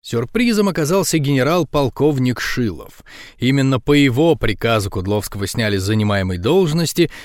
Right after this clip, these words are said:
и перевели на новую, непонятную и совершенно бесперспективную.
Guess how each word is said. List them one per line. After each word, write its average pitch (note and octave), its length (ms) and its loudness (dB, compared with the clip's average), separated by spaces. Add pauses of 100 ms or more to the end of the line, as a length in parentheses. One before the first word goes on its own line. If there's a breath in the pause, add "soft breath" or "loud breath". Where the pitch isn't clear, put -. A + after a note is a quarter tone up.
и F#3+ 160 2
перевели E3 560 2
на D#3 160 2
новую, D3 480 4
непонятную A#2+ 800 2
и A#2 40 0
совершенно B2 680 -2
бесперспективную. G2 1300 -6